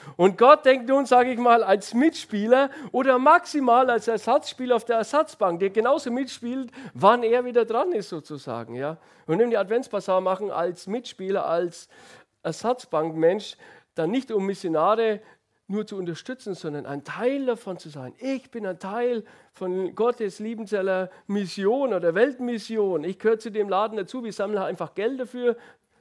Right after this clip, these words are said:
damit es ist einfach hilfreich und fertig. Ich gehöre einfach davon, ich bin ein Teil davon. Und was du jetzt bist, das zeigt sich an dem, was du betest. Nämlich Paulus sagt, nach dem Amen bete weiter für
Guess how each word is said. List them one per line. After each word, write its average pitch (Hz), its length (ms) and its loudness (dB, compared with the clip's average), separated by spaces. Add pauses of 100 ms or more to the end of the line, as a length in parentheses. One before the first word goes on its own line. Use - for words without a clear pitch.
damit 196 300 -4
es 190 120 -6
ist - 140 -12
einfach 175 240 -8
hilfreich 202 460 -4
und 180 120 -10
fertig. 208 320 -8 (560)
Ich 226 200 -6
gehöre 202 240 -6
einfach 196 260 -10
davon, 214 400 -10
ich 180 60 -16
bin 190 160 -6
ein 151 80 -4
Teil 269 280 -2
davon. 143 440 -6 (1600)
Und 165 180 -2
was 277 280 4
du 285 200 -2
jetzt 247 320 -4
bist, - 500 -4 (640)
das 143 220 -10
zeigt 214 340 -2
sich 214 220 -8
an 151 160 -6
dem, 165 200 -6
was 160 200 -8
du 151 100 -10
betest. 135 600 -14 (920)
Nämlich 131 220 -12
Paulus 160 380 -6
sagt, 160 200 -6
nach 139 140 -10
dem 135 220 -10
Amen 170 580 -8
bete 165 420 -8
weiter 170 420 -6
für 202 560 -6